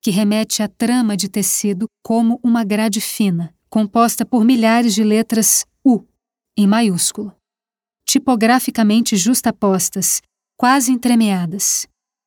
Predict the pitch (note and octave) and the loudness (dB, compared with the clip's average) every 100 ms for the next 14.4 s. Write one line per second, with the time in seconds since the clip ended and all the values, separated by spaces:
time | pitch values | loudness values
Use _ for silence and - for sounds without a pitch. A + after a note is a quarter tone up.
0 | _ A3 F#3+ B3+ C4 A3 F3+ A3 G#3+ F3+ | _ -2 2 4 2 -2 2 2 2 0
1 | D#3+ _ _ _ A3+ B3 - A#3+ A#3+ A#3+ | -6 _ _ _ 0 0 2 0 0 -4
2 | - G#3+ G3 F#3 F3+ E3 _ _ - G3+ | -4 0 0 0 -4 -4 _ _ -6 -4
3 | - A#3 A#3 G#3+ G3+ A3 G#3+ G#3+ G3 G3+ | 0 0 0 0 0 0 0 0 0 -2
4 | - - A3+ G3+ F3 - _ - G#3+ G3+ | -4 -2 0 0 -2 -8 _ -4 -2 0
5 | A#3+ A#3+ A3+ - A3+ - - A3 A3 G3+ | 0 0 -2 -2 -4 -4 -4 -4 -2 -4
6 | - A3+ - A#3 A3+ F#3+ F#3 G3 - - | -2 -2 -2 0 0 0 -2 -2 -4 -8
7 | _ _ - G#3+ A3+ A#3 - A#3 A3+ G#3+ | _ _ -4 -2 0 0 0 -4 0 0
8 | G#3 A3 C4 A#3+ A3 G#3 G3 G3 G3 F#3+ | 2 2 2 2 0 2 0 0 -2 -2
9 | - - - A3+ A#3 _ _ _ A3 A3+ | -2 -4 0 0 -2 _ _ _ 0 2
10 | A3 A#3+ A3+ G#3+ G#3 A#3 A3 A3+ - G#3 | 2 -2 0 0 2 0 -2 -4 -2 -2
11 | F3+ - - - - _ _ A3+ A3+ G#3+ | -2 -2 -4 -4 -8 _ _ -2 0 2
12 | A#3 A#3 - A3+ A3+ A#3 G#3+ F#3+ F#3+ - | 2 0 -2 -2 -2 0 0 -2 -4 -6
13 | G#3 _ - F3 G3+ - G#3 G3+ F3 - | -8 _ -6 -2 -2 -4 -6 -4 -4 -6
14 | - - - | -8 -8 -8